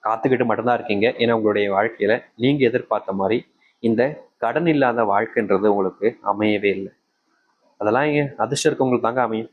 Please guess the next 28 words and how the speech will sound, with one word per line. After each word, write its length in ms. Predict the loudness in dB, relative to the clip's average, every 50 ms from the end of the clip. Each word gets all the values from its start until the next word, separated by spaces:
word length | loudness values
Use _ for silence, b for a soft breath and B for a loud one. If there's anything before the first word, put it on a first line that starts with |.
| 0 0
எனக்கெல்லாம் 380 | 0 0 0 2 2 2 2 2
எப்படி 160 | 0 0 0 0 0
அமையும்ன்ற 400 | 0 0 0 0 0 0 -2 -2 0
மாதிரி 160 | -2 -2 -2 0
தான் 180 | 0 -2 -2 -2 b b b b b b b -4
நீங்க 140 | 0 2 4
எவ்வளவோ 340 | 4 4 6 4 4 4 2 2
நாட்கள் 380 | 2 0 -2 -4 -4 -2 -2 -2 -2 -6 _ _ _
கண்ணீருடனும் 580 | -6 -2 0 0 2 2 2 0 0 -4 -6 -6 -10 _ -6
வருத்தத்துடனும் 560 | -6 -2 0 0 0 0 0 0 0 -2 -2 -2
இருந்திருக்கீங்க. 460 | -4 -4 -6 -8 -10 -10 -10 -10 -12 -16 _ _ _ b b b b b b b b _ -2
ஏன்னா 120 | 0 0 2 2 2
உங்களுடைய 300 | 2 4 4 4 4 4
வாழ்க்கையை 600 | 4 2 0 -2 -2 2 2 4 4 4 4 2 2 2 0
மாத்தணும் 480 | 0 0 0 0 0 0 0 0 0 -2 -2 -4 -4
அப்படின்றதுக்காக 600 | -2 0 0 2 2 2 2 2 0 0 0 0 0
நீங்க 120 | 0 0 0 2
முயற்சி 300 | 2 2 2 2 -2 -4 -4
பண்ணும் 340 | -2 -2 0 0 0 2
போது 160 | 2 2 2 2
எல்லாமே 340 | 0 0 0 -2 -2 -4 -6 -6 -10 B B B B B B B B _ _ -2
தோல்விகளையும் 680 | 0 2 4 4 4 4 4 2 2 0 -2 -4 -6 -8 -12 _ _
பிரச்சனைகளையும் 560 | -8 -8 -6 -4 -2 0 0 0 0 -2 -4 -6
சந்திச்சு 380 | -4 -2 -2 -4 -4 -4 -6 -6 -6 -8 _ _ b b b b b
அதுலேருந்து 420 | -4 -2 0 2 2 2 0 2 2
மீள 140 | 4 4 4 4
முடியாத 300 | 4 4 4 4 4 4
அளவுக்கு 340 | 2 0 -2 -4 -2 0